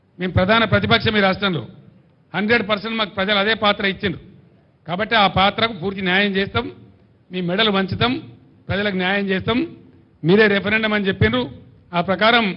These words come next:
చేనేత కార్మికులకు ఏం సమాధానం చెప్తారో చెప్పండి. కాంగ్రెస్ పార్టీకి క్షమాపణ చెప్పాలి చేనేత కార్మికులకు, అంత నీచంగా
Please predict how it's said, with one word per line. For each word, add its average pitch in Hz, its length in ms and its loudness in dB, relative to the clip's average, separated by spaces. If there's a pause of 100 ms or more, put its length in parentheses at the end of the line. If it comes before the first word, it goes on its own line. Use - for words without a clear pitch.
(480)
చేనేత 226 280 0 (100)
కార్మికులకు 220 420 2
ఏం 214 140 2
సమాధానం 214 440 -2
చెప్తారో 214 220 -2
చెప్పండి. 208 440 -2 (2500)
కాంగ్రెస్ 214 400 0
పార్టీకి 214 240 2
క్షమాపణ 214 440 2
చెప్పాలి 226 360 2
చేనేత 214 320 0
కార్మికులకు, 208 440 0 (640)
అంత 170 140 -6
నీచంగా 214 420 2